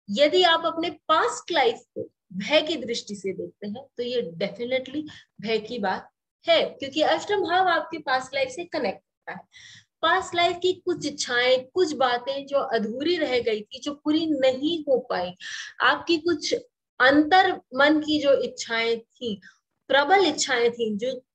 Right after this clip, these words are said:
को आप पूरा नहीं कर पाए, वो आपकी इस life में दिखाई देता है। या past life का कोई देना, कोई लेना छूट गया हो किसी के साथ और आप उसको पूरा नहीं कर पाए,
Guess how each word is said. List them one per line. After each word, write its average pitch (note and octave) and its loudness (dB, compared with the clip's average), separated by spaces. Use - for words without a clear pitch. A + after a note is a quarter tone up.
को D#4 4
आप D4+ 2
पूरा C4+ -2
नहीं C#4 -2
कर G#3+ -2
पाए, F3 -8
वो A#3 6
आपकी - 0
इस - -2
life A#3 4
में A#3+ 0
दिखाई G3 -6
देता - -12
है। F3+ -10
या A#3 0
past D4 0
life F4 2
का F4 -2
कोई F4+ 2
देना, B3+ 2
कोई C#4 0
लेना C4 2
छूट F4+ 0
गया D4+ 2
हो A3 -4
किसी - -20
के - -14
साथ - -20
और D4+ 4
आप D#4 2
उसको F4 -6
पूरा D#4 -2
नहीं D4 0
कर G3 -2
पाए, - -18